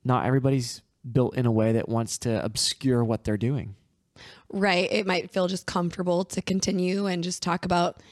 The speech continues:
Speaker 2: finishing that class, getting that grade, moving on to the next class. What classes are you
Speaker 1: <laughs>
Speaker 2: taking? These classes, great. You know?
Speaker 1: Right. What can you learn? My, my, uh,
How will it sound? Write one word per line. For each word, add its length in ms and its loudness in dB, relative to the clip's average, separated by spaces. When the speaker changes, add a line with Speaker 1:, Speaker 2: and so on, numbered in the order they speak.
Speaker 2:
finishing 500 -2
that 160 -2
class, 360 0
getting 280 -2
that 220 -2
grade, 380 0
moving 320 0
on 120 0
to 60 -2
the 60 -2
next 220 -4
class. 200 -2
What 140 0
classes 340 -2
are 80 2
you 80 4
Speaker 1:
<laughs> 120 2
Speaker 2:
taking? 300 0
These 180 2
classes, 400 0
great. 280 -2
You 240 -4
know? 220 -4
Speaker 1:
Right. 320 0
What 160 -2
can 180 -4
you 160 0
learn? 420 0
My, 320 2
my, 340 0
uh, 320 -2